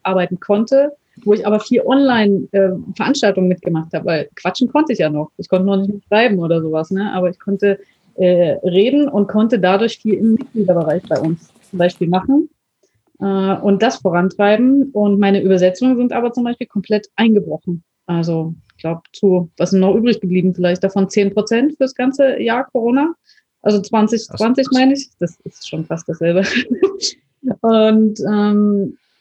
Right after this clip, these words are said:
Speaker 1: ja, und da musste ich mir dann halt auch überlegen, was mache ich da aus der ganzen Geschichte? Wie geht das weiter? Auch mit den Übersetzungen. Stecke ich da jetzt Energie rein, um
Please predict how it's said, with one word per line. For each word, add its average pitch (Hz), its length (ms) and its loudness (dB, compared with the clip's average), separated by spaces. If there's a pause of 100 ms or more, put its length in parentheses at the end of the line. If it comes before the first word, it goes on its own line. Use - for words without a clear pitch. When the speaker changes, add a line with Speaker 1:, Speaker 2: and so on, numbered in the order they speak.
(100)
Speaker 1:
ja, 208 260 0
und 196 120 2
da 185 100 4
musste 247 280 0
ich 262 100 -4
mir 254 100 2
dann 240 180 -2
halt 247 160 0
auch 262 140 -4
überlegen, 180 460 2
was - 360 -6 (520)
mache 254 220 2
ich 269 100 -4
da 175 160 0
aus 185 160 0
der 180 120 0
ganzen 170 280 -4
Geschichte? 180 440 -6
Wie 190 100 -6
geht 180 200 -6
das 180 140 -8
weiter? 247 340 0
Auch 180 60 -2
mit 185 160 0
den 185 120 0
Übersetzungen. 185 840 0
Stecke 196 300 0
ich 202 60 -4
da 196 100 2
jetzt 196 220 2
Energie 190 400 0
rein, 214 460 -2
um 202 440 0